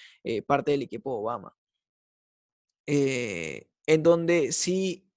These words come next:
su hermano, le pregunta si su hermano George, John puede unírseles a Spirit, Spirit Cooking Dinner, cena con comida afro-, afrodisíaca de su recetario Spirit Cooking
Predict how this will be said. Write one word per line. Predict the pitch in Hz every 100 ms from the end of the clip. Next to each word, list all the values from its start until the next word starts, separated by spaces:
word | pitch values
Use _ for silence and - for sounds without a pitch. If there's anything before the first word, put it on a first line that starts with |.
| _ -
su | - - 156
hermano, | 147 160 196 208 190
le | 151
pregunta | 147 175 196 180 190
si | 190 185
su | 165
hermano | 156 165
George, | 160 160 165 - - 139
John | 156 160 185 - - - _
puede | 175 175
unírseles | 175 185 180 185 180 196 -
a | 147 -
Spirit, | - - - 175 185 190 190 - _ _ -
Spirit | - 185 202 -
Cooking | - 170 190 170
Dinner, | 147 104 65 - _ _ - - - _
cena | - 180 180 185
con | 180 151
comida | 135 156 160
afro-, | 170 170 135 117
afrodisíaca | - 147 131 95 - 170 170 180
de | 170
su | 165 151
recetario | - - - 139 165 165
Spirit | - - _ 156 170 170 -
Cooking | 175 180 180 208 262